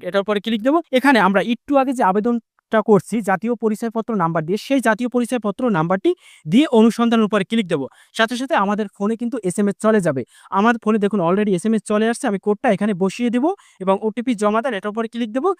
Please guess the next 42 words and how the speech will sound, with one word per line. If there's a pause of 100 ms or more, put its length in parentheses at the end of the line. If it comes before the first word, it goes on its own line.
(280)
ক্লিক
দেওয়ার
পর (140)
উপরে (120)
ডাউনলোড
পিডিএফ,
এটার
উপরে
ক্লিক
দেবো। (340)
ক্লিক
দেওয়ার
পরে
কিন্তু
এটা
আমাদের (320)
ডাউনলোড
হয়ে
যাবে। (340)
তারপর
থ্রি
ডট
উপরে
ক্লিক
দিয়ে
ডাউনলোড
অপশনে
ক্লিক
করে
দিলে
দেখা
যাবে
এখানে (100)
আমার
ডাউনলোড (100)
হয়ে
গেছে
এবং (120)
ওপেন
করে
নিব। (400)
ওপেন